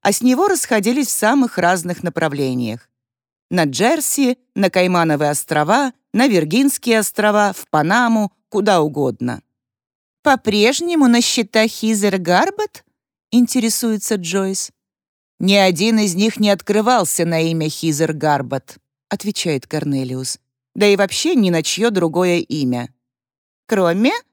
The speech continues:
подсказывает Джоанна. «Да, за одним исключением», продолжает Корнелиус.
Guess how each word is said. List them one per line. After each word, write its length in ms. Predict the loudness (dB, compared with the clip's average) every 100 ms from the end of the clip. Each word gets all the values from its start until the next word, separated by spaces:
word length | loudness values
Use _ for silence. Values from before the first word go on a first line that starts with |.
| _ _ -6
подсказывает 680 | -4 -2 -2 0 0 -2
Джоанна. 600 | -2 -2 0 0 -2 -4 -10 _ _ _ _ _ _ _
«Да, 400 | 0 4 4 0 _ _
за 200 | -2 2
одним 320 | 2 2 0 0
исключением», 920 | -2 -4 -4 -2 0 0 0 -2 -8 _ _ _
продолжает 600 | -6 -2 -2 -2 -4 -6
Корнелиус. 720 | -6 -6 -4 -6 -8 -10 -12